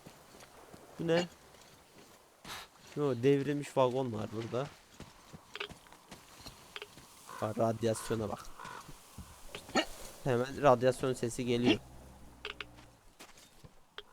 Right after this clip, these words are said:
Ha, niye böyle e-, en olmayacak yerlere giriyorsam? Ha, bug'a gireyim de geriden başlatayım diye. Ya benim amacım o.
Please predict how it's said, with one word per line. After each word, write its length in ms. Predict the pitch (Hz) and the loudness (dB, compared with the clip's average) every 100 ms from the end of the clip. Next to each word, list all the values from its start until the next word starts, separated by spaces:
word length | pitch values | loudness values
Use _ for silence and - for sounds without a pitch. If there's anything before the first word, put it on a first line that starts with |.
| - - - - - - - - - - - - | -20 -20 -20 -20 -20 -20 -20 -20 -20 -18 -2 0
Ha, 60 | |
niye 360 | 127 131 170 160 | 2 6 6 8
böyle 240 | 131 117 - 135 | 8 6 4 0
e-, 80 | - - - 165 | -2 -6 4 10
en 160 | 180 | 10
olmayacak 640 | 156 135 127 123 123 117 127 | 10 8 6 6 6 8 6
yerlere 400 | 113 117 117 117 | 6 6 6 4
giriyorsam? 560 | 117 135 170 - 110 - - - - - - - - - - - | 2 2 0 2 -2 -4 -14 -20 -20 -20 -20 -18 -18 -16 -8 0
Ha, 80 | 120 110 | 0 8
bug'a 280 | 135 139 185 | 8 12 12
gireyim 480 | 170 170 185 247 180 | 12 10 8 8 10
de 280 | 120 67 - - - - - | 10 8 2 -10 -12 -2 8
geriden 500 | 156 156 165 180 160 | 10 12 12 12 12
başlatayım 640 | 127 - 107 - 101 95 | 10 10 0 -2 -6 -6
diye. 100 | - | -6
Ya 420 | - - - 113 | -6 -8 -8 -2
benim 120 | 107 90 | 0 2
amacım 500 | 113 123 135 190 | 6 8 8 6
o. 60 | 117 | 4